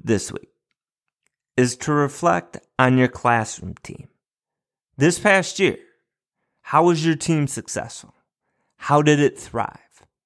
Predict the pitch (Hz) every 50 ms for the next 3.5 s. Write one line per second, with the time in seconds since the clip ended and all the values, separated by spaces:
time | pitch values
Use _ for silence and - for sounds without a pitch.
0 | _ _ _ _ _ _ _ _ _ _ _ _ _ - - 110 110 131 147 113
1 | 123 175 180 170 185 175 - - 139 139 139 139 143 143 143 139 135 135 127 120
2 | - - _ _ _ _ 113 104 113 113 - - 107 104 98 95 98 98 98 101
3 | 110 110 110 - - - 135 135 135 139